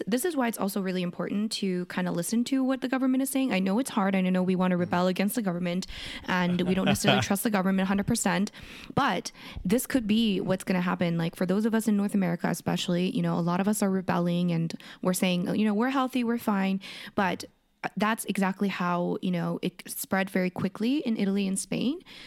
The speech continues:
Speaker 2: Yeah.
Speaker 1: So it could happen very quickly that the government says, "You know what, this is out of control.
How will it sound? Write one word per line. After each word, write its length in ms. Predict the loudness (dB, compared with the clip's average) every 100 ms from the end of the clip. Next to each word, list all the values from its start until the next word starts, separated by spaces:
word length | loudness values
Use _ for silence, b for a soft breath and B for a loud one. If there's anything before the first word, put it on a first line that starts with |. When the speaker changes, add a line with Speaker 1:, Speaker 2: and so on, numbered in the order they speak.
| B
Speaker 2:
Yeah. 100 | B 0
Speaker 1:
So 340 | 0 0 -2 -6 -14 _
it 120 | -4
could 280 | 2 2 2
happen 580 | -2 -2 0 0 0 -2 0
very 260 | 0 0
quickly 540 | -2 -2 0 -2 -2 -2
that 300 | -2 -2 -4
the 80 | -4
government 560 | -2 0 0 0 -2
says, 320 | -2 -2 -2 -2
"You 120 | -2
know 80 | 0
what, 200 | 0 -2
this 140 | -4
is 80 | -2
out 160 | -2 -2
of 100 | -4
control. 480 | -6 -4 -2 -2